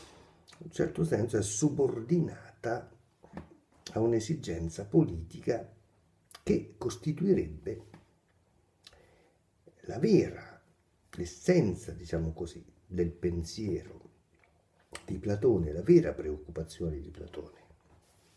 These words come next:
Se consideriamo la dottrina delle idee, come si accennava all'inizio, è subordinata, funzionale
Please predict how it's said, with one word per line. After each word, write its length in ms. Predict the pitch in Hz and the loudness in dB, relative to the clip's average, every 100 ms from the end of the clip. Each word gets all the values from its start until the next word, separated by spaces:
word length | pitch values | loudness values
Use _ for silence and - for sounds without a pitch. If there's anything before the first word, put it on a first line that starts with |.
| - - | -20 -18
Se 200 | - 190 | -2 2
consideriamo 720 | 185 175 - 127 131 156 131 101 | 6 6 6 4 6 6 6 6
la 140 | 78 | 2
dottrina 440 | 85 85 127 113 | -2 -2 0 0
delle 200 | 90 87 | 0 -2
idee, 400 | 95 120 101 71 | 0 4 4 4
come 280 | - 107 90 | -2 -2 -2
si 120 | - | -4
accennava 460 | 80 - 85 87 85 | -8 -6 -4 -2 -2
all'inizio, 800 | 82 135 120 - - 82 80 - - _ - _ _ _ _ _ _ _ _ - - - _ _ _ _ | -2 -4 -6 -8 -8 -8 -8 -14 -20 _ -20 _ _ _ _ _ _ _ _ -20 -20 -20 _ _ _ _
è 200 | - 101 - | -6 -4 -4
subordinata, 1200 | - 113 110 101 107 131 160 90 80 - - - _ _ _ _ _ - | -2 4 4 4 2 6 6 6 0 -6 -10 -14 _ _ _ _ _ -16
funzionale 1200 | - 120 101 - 110 127 156 107 80 76 82 | -4 0 0 0 2 4 6 4 2 -4 -8